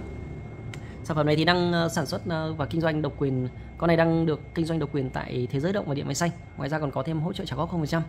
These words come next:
Và máy này cũng đã bắt đầu có máy demo tại siêu thị rồi. Các bạn có thể ghé qua Thế Giới Động và Điện Máy Xanh gần nhất để trải nghiệm được rõ hơn nhé.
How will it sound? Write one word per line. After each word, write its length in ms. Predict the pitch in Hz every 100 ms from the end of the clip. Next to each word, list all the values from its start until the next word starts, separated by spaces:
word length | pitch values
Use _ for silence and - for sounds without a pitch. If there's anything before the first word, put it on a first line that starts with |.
| - - - -
Và 240 | 135 131
máy 140 | 135 151
này 100 | 175
cũng 140 | -
đã 100 | -
bắt 120 | 190
đầu 120 | 165
có 360 | 135 123 127 156
máy 460 | 165 131 143 196 - 254
demo 280 | 147 147 156 156
tại 380 | 151 - 123 120
siêu 180 | - 165
thị 160 | 160
rồi. 140 | 139 135 - -
Các 80 | 160
bạn 120 | 160 156
có 60 |
thể 80 | 147
ghé 160 | 127 127
qua 280 | 151 143
Thế 140 | 143 135
Giới 160 | 147
Động 140 | 185 175
và 100 | 135
Điện 140 | 143
Máy 80 | 131
Xanh 140 | 147
gần 100 | 135
nhất 100 | 160 175
để 80 |
trải 160 | 123 117
nghiệm 200 | 123 139
được 120 | 123
rõ 100 | 135
hơn 160 | 170
nhé. 120 | 170